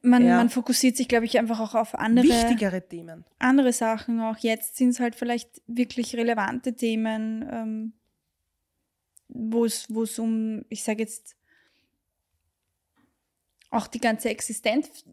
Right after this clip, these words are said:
Speaker 1: Existenz vielleicht auch irgendwo geht, worüber man vielleicht auch diskutiert, ja. Aber ja, um auch, auch vielleicht irgendwie streiten vor Kindern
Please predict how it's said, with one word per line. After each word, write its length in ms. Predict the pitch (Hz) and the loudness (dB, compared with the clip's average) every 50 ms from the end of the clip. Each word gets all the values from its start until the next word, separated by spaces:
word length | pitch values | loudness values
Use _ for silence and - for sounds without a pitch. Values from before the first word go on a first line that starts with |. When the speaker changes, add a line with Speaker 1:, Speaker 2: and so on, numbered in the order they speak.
| - _ | -16 _
Speaker 1:
Existenz 840 | - - - - - 254 233 - - 233 233 247 294 302 - - | -10 -8 -8 -8 -6 -8 -8 -6 -6 -4 -2 -2 -2 -4 -4 -8
vielleicht 340 | - 226 208 196 196 - - | -6 -4 -4 -4 -4 -6 -10
auch 100 | 208 - | -14 -12
irgendwo 400 | 220 214 214 214 208 - 226 220 | -10 -8 -8 -8 -8 -8 -8 -8
geht, 420 | 214 - 220 214 208 214 214 - - | -6 -6 -4 -4 -4 -6 -10 -12 -14
worüber 420 | - 214 226 214 226 226 220 214 214 | -10 -6 -4 -4 -2 -2 -4 -4 -4
man 280 | 214 220 214 214 214 208 | -4 -4 -4 -4 -6 -6
vielleicht 340 | 226 220 220 202 - - | -6 -6 -8 -8 -10 -12
auch 60 | 214 - | -12 -8
diskutiert, 800 | - 226 220 - - - 220 - - 226 233 240 226 220 226 | -6 -6 -6 -6 -6 -8 -8 -6 -4 -2 -2 -2 -2 -4 -6
ja. 220 | 220 208 208 220 226 - - - - - - - - _ _ _ _ _ _ _ _ | -6 -6 -6 -6 -8 -12 -18 -20 -20 -20 -20 -20 -20 _ _ _ _ _ _ _ _
Aber 680 | - 214 220 208 214 220 220 214 214 214 214 220 220 220 - _ _ _ _ _ _ _ _ _ _ _ _ _ _ _ - - _ _ _ _ _ _ _ _ _ _ _ _ - | 0 0 0 2 2 2 2 2 2 0 0 0 -2 -2 -4 _ _ _ _ _ _ _ _ _ _ _ _ _ _ _ -20 -20 _ _ _ _ _ _ _ _ _ _ _ _ 0
ja, 260 | 226 226 220 247 285 | 2 4 4 6 6
um 160 | 240 247 240 233 | 6 6 6 6
auch, 200 | 226 226 233 - | 6 4 2 0
auch 240 | - 233 214 - | -4 -4 -4 -4
vielleicht 400 | - - 240 233 220 220 220 - | -4 0 2 2 2 2 0 -4
irgendwie 580 | 233 240 233 233 220 - 240 233 233 233 233 _ _ _ _ _ _ _ _ | -4 -2 -2 -2 -2 -2 -2 -2 -2 -4 -6 _ _ _ _ _ _ _ _
streiten 760 | - - - 226 214 214 226 226 - - 240 240 240 240 240 240 | -10 -6 -2 2 4 4 4 2 2 0 2 4 4 2 2 -2
vor 180 | - - 247 220 | -4 -4 -6 -4
Kindern 460 | - - 262 294 339 277 214 196 | 0 2 2 4 4 2 0 -2